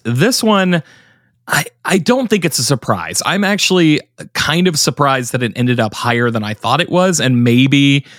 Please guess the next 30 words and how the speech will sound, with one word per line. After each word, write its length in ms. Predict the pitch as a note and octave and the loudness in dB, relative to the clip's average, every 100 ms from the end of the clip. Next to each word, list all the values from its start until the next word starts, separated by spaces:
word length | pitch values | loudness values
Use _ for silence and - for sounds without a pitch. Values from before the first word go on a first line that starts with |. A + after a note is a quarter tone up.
| - _ - | -20 _ 0
a 220 | B2+ B2 | 2 2
certain 420 | B2 C3+ B2+ B2 | 2 0 0 -2
podcast 600 | A2 A#2+ A#2+ C3+ C#3 C#3+ - | -2 -2 -2 0 0 0 -2
that 80 | |
gave 160 | A#2 A#2 | 0 0
us 100 | A2 | 0
a 60 | G#2+ | -2
little 280 | G#2+ A2+ | 0 0
bit 120 | A#2 A2+ | 2 0
of 60 | |
backstory 560 | G#2+ A2 - C3 B2+ C3 | 0 -2 0 0 2 2
had 180 | C3 B2 | 2 -2
something 500 | - C3 C#3 E3+ D#3+ | -2 -2 0 0 0
to 100 | D3+ | 0
do 160 | C#3+ D#3 | 2 2
with 180 | D#3+ D#3 | 2 2
it. 180 | D#3 - - - | -2 -4 -14 -20
Of 100 | _ | _
course, 200 | - C3+ | -2 0
I'm 120 | C3+ B2 | 0 0
talking 340 | C#3 B2+ B2+ | -2 0 0
about 200 | A#2+ A#2 | 0 -2
The 80 | A#2+ | -4
Darkest 560 | A2+ B2+ C#3+ C#3+ - | -2 0 0 -2 -2
Deal. 380 | B2 B2+ B2 A#2+ | 0 2 4 4
This 200 | B2 B2 | 2 0
was 120 | B2 | -2
rumored 300 | C3+ C3 B2+ | 0 0 0
to 100 | - | -2
be 240 | B2 B2 | 0 0